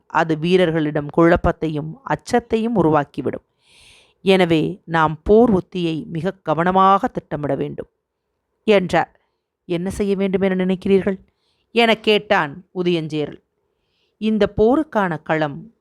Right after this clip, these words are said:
மலையடிவாரத்தில் அமையக்கூடாது. கிழக்கும் மேற்குமாக நின்று நாம் போரிடக்கூடாது. ஏனென்றால் மேற்கு திசையில் மலை இருக்கிறது.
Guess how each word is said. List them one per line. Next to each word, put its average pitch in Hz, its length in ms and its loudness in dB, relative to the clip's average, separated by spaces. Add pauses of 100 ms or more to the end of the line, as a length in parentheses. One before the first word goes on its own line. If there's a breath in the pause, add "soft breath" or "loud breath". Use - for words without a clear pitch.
(200)
மலையடிவாரத்தில் 165 960 -4
அமையக்கூடாது. 147 800 -2 (640)
கிழக்கும் 185 580 2 (160)
மேற்குமாக 175 760 -4
நின்று 170 440 0 (680)
நாம் 180 320 2 (200)
போரிடக்கூடாது. 156 880 -2 (460)
ஏனென்றால் 180 680 0 (400 soft breath)
மேற்கு 254 440 0
திசையில் 196 480 -4 (140)
மலை 160 320 -2
இருக்கிறது. 147 500 -6